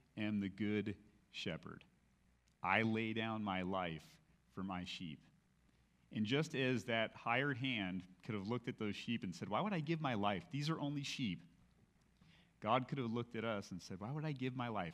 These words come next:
I am God. These are just people." But he doesn't. He lays down his life for me and for you. And now that we know this,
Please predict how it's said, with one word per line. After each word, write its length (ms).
I 160
am 140
God. 440
These 200
are 60
just 440
people." 420
But 120
he 100
doesn't. 460
He 160
lays 400
down 280
his 240
life 340
for 140
me 500
and 120
for 140
you. 360
And 140
now 220
that 100
we 180
know 300
this, 460